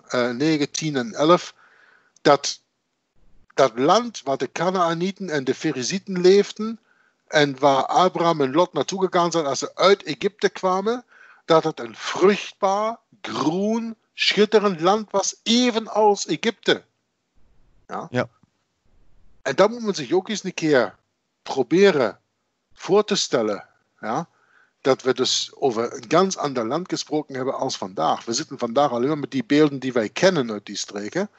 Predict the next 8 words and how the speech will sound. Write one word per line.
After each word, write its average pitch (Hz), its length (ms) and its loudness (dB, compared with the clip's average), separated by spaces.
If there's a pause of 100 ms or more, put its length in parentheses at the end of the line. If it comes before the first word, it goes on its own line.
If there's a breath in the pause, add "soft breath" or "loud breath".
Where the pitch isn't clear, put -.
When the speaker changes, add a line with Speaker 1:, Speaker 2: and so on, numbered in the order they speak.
(140 loud breath)
Speaker 2:
Mhm. 120 340 -4
Speaker 1:
En 127 120 -12
dat 120 160 -10
was - 220 -8
toen 185 280 -2
iets - 340 -10
helemaal 170 880 4
anders. 156 500 -6